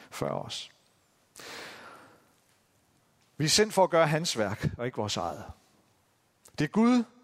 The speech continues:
der beder Moses om at sende nogle spejdere ind i det her land, som han vil give dem. Det er ikke Moses' idé, først og fremmest. Det er Guds idé, det er Guds kald, det er Guds værk. Og hvad var årsagen til, at Gud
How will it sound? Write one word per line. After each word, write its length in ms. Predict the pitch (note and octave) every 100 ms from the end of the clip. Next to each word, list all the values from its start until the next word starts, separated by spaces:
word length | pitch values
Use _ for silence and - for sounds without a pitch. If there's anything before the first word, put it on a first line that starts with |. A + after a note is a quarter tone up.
| - -
der 60 | C3+
beder 180 | E3+
Moses 380 | D3 D#3 D#3 C#3
om 120 | D#3+
at 60 | B2+
sende 200 | - C3+
nogle 160 | C3 A#2+
spejdere 560 | - A#2+ D3 D3+ G#2+ - - - - -
ind 220 | C#3 D3+
i 100 | C#3
det 160 | A#2+ A#2+
her 160 | C3
land, 280 | G#2+ G#2+ C3+
som 180 | - G2+
han 120 | A2
vil 100 | G#2
give 180 | G2 C3+
dem. 100 | G#2+ A#2 _ _ _ _ _ _ _ _ - - B2+
Det 60 |
er 40 | D#3
ikke 140 | D#3
Moses' 480 | D#3+ F3+ D#3+ C3+ -
idé, 420 | A2 A#2+ A#2+ -
først 320 | - A2+ -
og 60 | A2+
fremmest. 380 | G2 F#2 G2 - _ _ _ _ _ _ _ _ _ _ _
Det 60 | A#2+
er 80 | G2+
Guds 300 | D3+ F3+ -
idé, 40 |
det 280 | C#3+ D3+ B2
er 80 | A#2+
Guds 280 | C3+ D3 -
kald, 300 | C3 C3 C3 - -
det 60 | B2
er 40 |
Guds 320 | A2+ B2+ A#2+ -
værk. 380 | - - - - _ _ _ _ _ _ _ _ - - _ _ _ _ _ _ _ _ _ _ _ _ _ _ _ _ _ _ _ -
Og 60 |
hvad 120 | E3+
var 80 | B3
årsagen 540 | A3+ A#3 C4 - G3+ D#3+
til, 240 | F#3+ G#3
at 140 | E3+
Gud 320 | - F#3+ A3